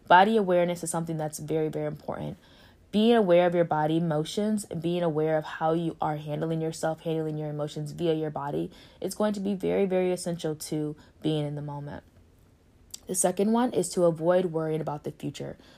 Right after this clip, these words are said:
Focus on the present. You know, oftentimes we're so trapped in our thoughts on the future or the past that we forget to experience. We forget to let alone enjoy life, things that are happening right now.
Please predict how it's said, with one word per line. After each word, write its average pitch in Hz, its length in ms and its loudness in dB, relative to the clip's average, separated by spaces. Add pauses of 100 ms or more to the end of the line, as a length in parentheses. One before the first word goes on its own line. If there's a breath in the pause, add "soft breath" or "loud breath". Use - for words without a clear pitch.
(180 soft breath)
Focus 196 440 2
on 156 180 -2
the 156 80 -4
present. 147 500 -10 (560)
You 180 100 -2
know, 175 260 0 (640)
oftentimes 208 600 2
we're 175 80 0
so 180 220 2
trapped 160 280 -2
in 165 80 -4
our 151 100 0
thoughts 151 340 -4
on 156 80 -4
the 151 80 -4
future 170 340 -2
or 196 60 4
the 202 80 0
past 165 300 -4
that 156 60 0
we 156 60 0
forget 170 300 -6
to 180 100 -4
experience. 170 720 -4 (460 loud breath)
We 190 80 0
forget 208 220 0
to 208 100 0
let 170 360 4
alone 170 540 0
enjoy 180 500 2
life, 165 540 -2 (500 soft breath)
things 214 160 2
that 214 100 2
are 208 60 6
happening 185 460 0
right 160 220 0
now. 151 480 -4